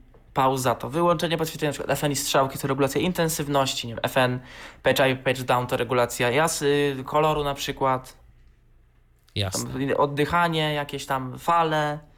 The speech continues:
Speaker 2: Mhm.
Speaker 1: To generalnie da się zrobić.
Speaker 2: A co w,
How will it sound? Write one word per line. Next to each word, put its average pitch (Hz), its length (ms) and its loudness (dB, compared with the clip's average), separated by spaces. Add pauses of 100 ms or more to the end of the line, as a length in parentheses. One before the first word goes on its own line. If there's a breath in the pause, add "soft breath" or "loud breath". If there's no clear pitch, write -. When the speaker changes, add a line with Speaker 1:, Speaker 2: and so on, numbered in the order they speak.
(180)
Speaker 2:
Mhm. 131 260 -4 (1080)
Speaker 1:
To 170 100 -6
generalnie 156 420 0
da 143 80 -2
się 143 120 -6
zrobić. - 500 -4 (220)
Speaker 2:
A 139 80 0
co 254 160 0
w, - 40 -8